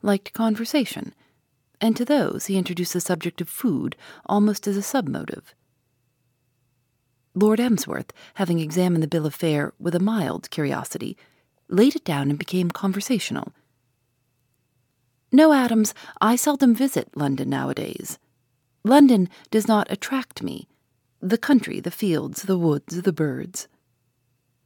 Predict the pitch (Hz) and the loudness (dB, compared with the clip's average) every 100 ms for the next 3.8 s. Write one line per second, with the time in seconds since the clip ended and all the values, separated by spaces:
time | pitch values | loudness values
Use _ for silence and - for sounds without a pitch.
0 | _ _ _ _ _ _ _ _ _ _ | _ _ _ _ _ _ _ _ _ _
1 | - 285 339 370 320 226 196 170 - 175 | 0 4 4 6 4 4 0 -2 -4 -2
2 | 196 190 170 190 180 175 175 - 196 - | 2 2 2 -2 -2 -2 -4 -2 -2 -4
3 | 175 175 - 220 - - - | -6 -6 0 0 0 -4 -10